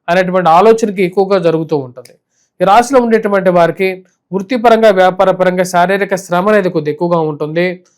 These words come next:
నూతన ఉ-, నూతన ఎడ్యు-, నూతనంగా కొత్త కోర్సులు నేర్చుకోవాలని చెప్పి ఆలోచన అనేది కలుగుతూ ఉంటుంది. మారుతున్నటువంటి మార్పుల ప్రకారంగా మనం కూడా కోర్స్ అప్‌డేషన్ అనేది అవ్వాలి అని చెప్పి ఒక ఆలోచనకు రాగలుగుతారు.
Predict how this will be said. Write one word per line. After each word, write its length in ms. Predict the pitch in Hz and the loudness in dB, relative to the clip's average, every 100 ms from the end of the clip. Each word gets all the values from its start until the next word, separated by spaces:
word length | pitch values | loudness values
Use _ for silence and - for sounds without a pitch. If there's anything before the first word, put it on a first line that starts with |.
| _ - | _ -4
నూతన 340 | 190 226 240 | 0 2 2
ఉ-, 340 | 226 190 175 - 160 | 2 2 -2 -4 -4
నూతన 320 | 208 226 233 | -2 0 2
ఎడ్యు-, 320 | 190 170 175 | 2 0 -4
నూతనంగా 440 | 185 202 220 214 | -4 -2 -2 -2
కొత్త 260 | 208 185 185 | -4 -4 -4
కోర్సులు 360 | 196 196 190 170 | -4 -4 -4 -4
నేర్చుకోవాలని 580 | 175 175 196 185 175 | -4 -2 0 2 0
చెప్పి 460 | 170 165 175 165 151 _ _ 147 | -4 -6 -4 -4 -6 _ _ -4
ఆలోచన 440 | 170 214 226 202 | 0 2 2 0
అనేది 180 | 185 175 | -2 -2
కలుగుతూ 380 | 170 160 165 165 | -2 -2 -2 -4
ఉంటుంది. 540 | 156 151 156 180 180 _ _ - | -4 -6 -6 -6 -6 _ _ -6
మారుతున్నటువంటి 1000 | 156 190 226 226 214 196 196 196 180 185 | 2 4 2 0 -2 -2 -2 -4 -4 -6
మార్పుల 680 | 156 156 180 202 - 214 202 | -2 0 0 0 -2 -2 0
ప్రకారంగా 800 | - 160 165 160 160 175 190 190 _ _ - | -4 -4 -2 -2 0 0 0 -4 _ _ -6
మనం 260 | 165 208 226 | -2 0 0
కూడా 140 | 214 | 0
కోర్స్ 380 | 208 202 214 214 | 0 2 2 2
అప్‌డేషన్ 540 | 156 147 190 196 190 | -2 -2 -2 -2 -2
అనేది 180 | 175 160 | -4 -2
అవ్వాలి 640 | 147 156 175 165 175 180 - _ - | -4 2 2 2 -2 -4 -14 _ -8
అని 120 | 165 | -4
చెప్పి 160 | 175 175 | -4 0
ఒక 100 | 165 | 2
ఆలోచనకు 480 | 175 202 190 160 | 4 2 0 -4
రాగలుగుతారు. 640 | 143 127 123 127 113 120 | -4 -6 -12 -20 -20 -20